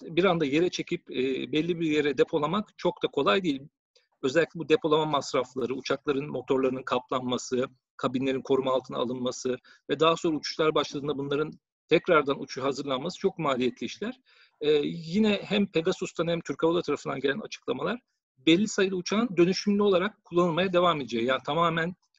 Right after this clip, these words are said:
o storage denilen depolama, e, aşamasına gelmeden en azından belli bir sayıyı, e, s-, haftada bir de olsa uçurarak uçakları aktif halde tutmayı planladıklarını biliyoruz. E,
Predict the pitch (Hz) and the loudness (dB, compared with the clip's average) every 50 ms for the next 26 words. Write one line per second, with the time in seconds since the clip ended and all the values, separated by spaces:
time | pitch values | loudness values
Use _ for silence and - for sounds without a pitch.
0 | _ - - - 139 - - - 165 180 190 - - - 151 147 139 139 135 131 | _ -8 -6 -6 -6 -6 -2 0 0 0 0 0 -2 0 0 0 0 0 -2 -2
1 | 131 - - _ _ _ _ _ _ _ - - 120 - 131 135 135 139 165 185 | -4 -6 -10 _ _ _ _ _ _ _ -4 -4 -2 0 2 2 2 2 2 2
2 | 175 - - - - - 120 120 120 123 120 120 120 - 135 - 160 147 143 - | 0 0 -2 -8 -8 -4 -2 0 0 0 0 -2 -4 -4 -4 -4 -2 -4 -4 -4
3 | - 160 151 147 156 175 175 175 147 - - 160 190 226 - _ - 170 170 170 | -4 -6 -2 4 4 4 4 4 2 0 0 0 -2 -4 -6 _ -8 -6 -6 -6
4 | 139 170 156 151 147 156 147 156 170 165 - - - 147 131 123 131 160 214 247 | -4 -4 -4 -2 0 -2 -2 -2 -4 -8 -6 -2 2 2 2 2 2 0 -2 -2
5 | _ _ _ _ _ _ _ _ _ - 135 127 127 127 131 - - - _ _ | _ _ _ _ _ _ _ _ _ -6 -4 -2 -2 -2 -4 -4 -8 -16 _ _
6 | _ _ - - - - - 165 - - 175 160 170 156 175 190 180 170 147 147 | _ _ -20 -16 -10 -6 -4 -4 -2 -2 -2 -2 -2 0 0 0 0 2 2 2
7 | 139 123 110 - 131 - - 170 - - 180 180 156 170 226 - - - _ _ | 2 2 0 -2 -6 -6 -6 -8 -4 0 2 4 4 2 2 -2 -6 -18 _ _
8 | _ _ - 160 - 175 156 - - 143 147 165 196 - 175 156 - _ - - | _ _ -14 -8 -4 -4 -4 -2 -2 -2 -2 0 -2 -2 -4 -6 -6 _ -12 -4
9 | - 139 131 139 175 - - 147 - - 143 143 156 202 226 - _ _ _ _ | -2 -2 0 0 -4 -8 -10 -20 -16 -12 -10 -6 -4 -4 -4 -4 _ _ _ _
10 | _ _ - 151 165 160 151 147 139 131 - - 147 135 151 190 233 - _ _ | _ _ -6 -4 -2 -2 0 0 -2 -4 -2 -2 -2 -2 0 -2 -4 -6 _ _
11 | _ _ _ - - _ - 147 165 180 165 147 143 208 247 - - _ _ _ | _ _ _ -20 -20 _ -6 -4 0 2 2 2 2 0 -2 -6 -14 _ _ _
12 | _ _ _ _ _ - - 139 | _ _ _ _ _ -4 0 2